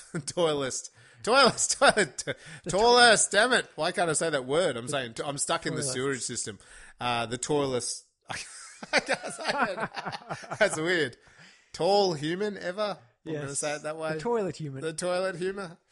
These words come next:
Speaker 2: Poor
Speaker 1: Oh.
Speaker 2: fella. Uh, you know, Robert Wadlow
Speaker 1: Yeah,
Speaker 2: was
Speaker 1: yeah.
Speaker 2: known
Speaker 1: Is
Speaker 2: as
Speaker 1: it, this just kind of
Speaker 2: Yeah,
Speaker 1: a
Speaker 2: so
Speaker 1: similar
Speaker 2: that's
Speaker 1: story?
Speaker 2: gigantism, which is
Speaker 1: Yeah, yeah.
Speaker 2: megalorachromolab-,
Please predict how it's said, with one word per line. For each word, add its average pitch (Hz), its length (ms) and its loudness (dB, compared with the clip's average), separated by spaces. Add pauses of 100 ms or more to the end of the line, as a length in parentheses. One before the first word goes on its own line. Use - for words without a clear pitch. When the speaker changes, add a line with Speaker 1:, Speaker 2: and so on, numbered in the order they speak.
Speaker 2:
Poor 170 80 -8
Speaker 1:
Oh. 165 560 -4
Speaker 2:
fella. - 460 -4
Uh, 160 260 -2
you 156 80 -8
know, 156 100 -4
Robert 143 360 -6 (140)
Wadlow 131 680 -4
Speaker 1:
Yeah, 131 220 2
Speaker 2:
was 110 120 -4
Speaker 1:
yeah. 127 140 -4
Speaker 2:
known 135 200 -4
Speaker 1:
Is 131 100 -6
Speaker 2:
as - 60 0
Speaker 1:
it, - 220 -12
this 143 220 -6
just 127 220 -6
kind 127 140 -8
of 196 60 0
Speaker 2:
Yeah, 170 60 2
Speaker 1:
a 160 40 -2
Speaker 2:
so 180 120 -4
Speaker 1:
similar 190 140 -2
Speaker 2:
that's - 420 -8
Speaker 1:
story? 147 240 2
Speaker 2:
gigantism, 143 600 -6
which 120 220 -14
is 117 520 -14
Speaker 1:
Yeah, 117 180 -14
yeah. 98 200 -12
Speaker 2:
megalorachromolab-, 120 1900 -10